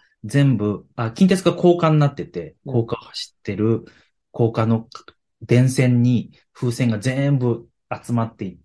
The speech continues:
Speaker 1: て、
Speaker 2: うん。
Speaker 1: 全部風船が線に絡まって、で、近鉄がそれで、あの、止まっちゃって、
Speaker 2: ええ。
Speaker 1: で、新聞に、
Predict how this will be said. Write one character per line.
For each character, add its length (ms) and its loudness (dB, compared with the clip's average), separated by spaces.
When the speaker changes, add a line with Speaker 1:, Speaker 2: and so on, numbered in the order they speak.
Speaker 1:
て、 240 -6
Speaker 2:
う 60 -10
ん。 20 -6
Speaker 1:
全 180 4
部 80 -2
風 220 0
船 280 2
が 340 2
線 300 -2
に 120 -8
絡 240 -6
ま 160 0
っ 100 -12
て、 360 -6
で、 200 -2
近 240 2
鉄 300 0
が 320 0
そ 180 -4
れ 100 4
で、 340 0
あ 120 -8
の、 320 -8
止 40 4
ま 140 6
っ 140 -4
ち 80 0
ゃ 60 4
っ 140 -12
て、 380 0
Speaker 2:
え 220 8
え。 200 2
Speaker 1:
で、 400 4
新 320 2
聞 160 2
に、 420 4